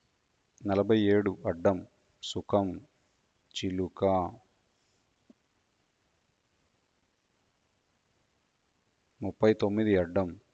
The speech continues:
భద్రం, పదిలం.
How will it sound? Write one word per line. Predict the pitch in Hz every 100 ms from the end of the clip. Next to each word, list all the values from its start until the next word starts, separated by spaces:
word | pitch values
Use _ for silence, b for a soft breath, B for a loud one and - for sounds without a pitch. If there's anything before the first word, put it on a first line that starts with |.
| -
భద్రం, | 90 92 85 101 104 95 82 - _ _ _ _ _ _ _ _ _ -
పదిలం. | 90 87 92 95 95 87